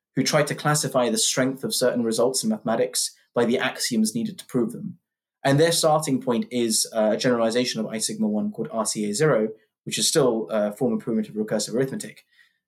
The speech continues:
And, it, you know, I mean, like I said, this is the starting point because a lot of mathematics can already be done in R C A zero. So it's, you start thinking about, you know,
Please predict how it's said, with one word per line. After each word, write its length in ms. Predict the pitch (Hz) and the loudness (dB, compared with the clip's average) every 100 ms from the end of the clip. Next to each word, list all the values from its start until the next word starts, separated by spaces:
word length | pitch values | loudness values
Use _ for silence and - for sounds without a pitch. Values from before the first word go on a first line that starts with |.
| - | -2
And, 100 | 147 | 0
it, 160 | 165 185 | 0 0
you 60 | |
know, 280 | 165 113 107 | 2 4 2
I 60 | 127 | 2
mean, 340 | 123 110 107 - - | 4 4 2 -2 0
like 100 | 139 | 2
I 40 | |
said, 220 | - 147 | 4 2
this 140 | 120 143 | 0 -2
is 100 | 120 | -2
the 80 | - | 0
starting 360 | - - 123 | 2 2 0
point 180 | 123 110 | -2 -4
because 420 | 113 131 113 - - | -2 0 0 -2 0
a 80 | 123 | 4
lot 120 | 135 | 4
of 80 | 123 | 2
mathematics 380 | 123 123 110 | 0 -2 -2
can 140 | - 127 | 0 2
already 260 | 120 113 | 4 4
be 100 | 110 | 2
done 180 | 110 117 | 0 0
in 100 | 113 | 0
R 120 | 104 | 0
C 220 | 104 104 101 | -2 -4 -8
A 40 | |
zero. 340 | 98 104 165 - _ _ _ - | -8 -8 -10 -12 _ _ _ -8
So 420 | - 113 107 104 - | 0 4 4 2 -2
it's, 520 | - 117 - - - _ _ | -6 -2 0 -2 -4 _ _
you 100 | 123 | -4
start 300 | 120 139 123 | 2 4 4
thinking 180 | 131 117 | 0 -2
about, 260 | 113 117 - | 0 0 -2
you 100 | 117 | -2
know, 160 | 101 | -2